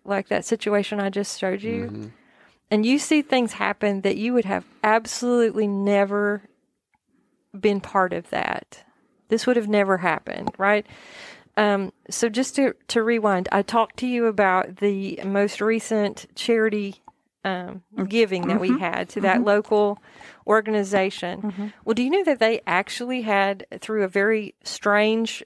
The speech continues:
Speaker 1: uh, visitor to their, um, location, uh, been able to start a church by the same name in Africa?
Speaker 3: Huh.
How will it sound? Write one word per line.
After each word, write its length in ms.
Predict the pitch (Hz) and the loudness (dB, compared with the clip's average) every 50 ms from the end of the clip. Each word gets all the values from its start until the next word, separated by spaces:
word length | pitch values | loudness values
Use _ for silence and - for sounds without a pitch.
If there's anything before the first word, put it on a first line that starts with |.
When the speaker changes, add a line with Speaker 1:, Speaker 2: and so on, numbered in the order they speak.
| - - | -4 -2
Speaker 1:
uh, 160 | 196 190 185 | -2 -2 0
visitor 540 | 185 208 226 233 226 247 240 - 254 240 233 | 2 2 2 2 2 0 0 0 0 -2 -2
to 220 | - - 240 214 | -4 -4 -4 -2
their, 500 | 190 208 196 196 196 196 196 196 196 - - _ _ _ _ _ _ _ _ _ _ _ - | 0 0 0 2 2 0 0 -2 -4 -6 -12 _ _ _ _ _ _ _ _ _ _ _ -10
um, 320 | 180 180 180 180 180 185 170 | -10 -8 -8 -10 -12 -8 0
location, 720 | - 208 196 - - 226 202 220 - - 240 240 247 247 - _ _ _ _ - - - - - - _ _ _ _ _ | 0 0 0 2 2 0 0 0 -2 -4 -6 -6 -6 -10 -14 _ _ _ _ -20 -20 -20 -20 -20 -20 _ _ _ _ _
uh, 180 | 202 196 190 - | -4 -2 -2 -4
been 240 | 190 190 226 220 | 0 0 2 4
able 280 | 214 220 240 226 247 240 | 4 4 4 2 0 -2
to 200 | - - - 226 | -2 -2 -4 -4
start 760 | - - - - - - 208 202 202 214 220 233 226 - - - _ - | -4 -4 -10 -12 -2 2 2 4 6 4 4 4 0 -2 -6 -14 _ -4
a 560 | 190 202 190 185 185 190 185 185 190 180 180 _ _ _ _ _ _ _ _ _ _ _ _ _ _ _ | -2 0 0 0 -2 -4 -4 -6 -10 -14 -18 _ _ _ _ _ _ _ _ _ _ _ _ _ _ _
church 520 | - - - 240 233 226 233 - - - | -10 -4 0 2 4 4 2 0 -4 -2
by 160 | - 208 202 202 | 0 2 2 2
the 100 | 196 190 | 2 -2
same 500 | - - - - 214 208 220 233 233 226 | -6 -4 -2 0 2 2 2 0 0 -2
name 560 | 202 190 185 185 190 208 220 240 269 277 - _ _ _ - | -2 -2 -2 0 -2 -2 -2 -4 -6 -8 -12 _ _ _ -10
in 160 | 208 190 170 - _ | -8 -8 -8 -10 _
Africa? 800 | - 165 165 185 - - - 240 240 - _ 262 254 254 254 247 _ _ _ _ _ _ _ | -4 -2 -2 -2 -4 -4 -8 -8 -8 -6 _ -6 -6 -6 -8 -10 _ _ _ _ _ _ _
Speaker 3:
Huh. 180 | - 285 370 | -4 -4 -4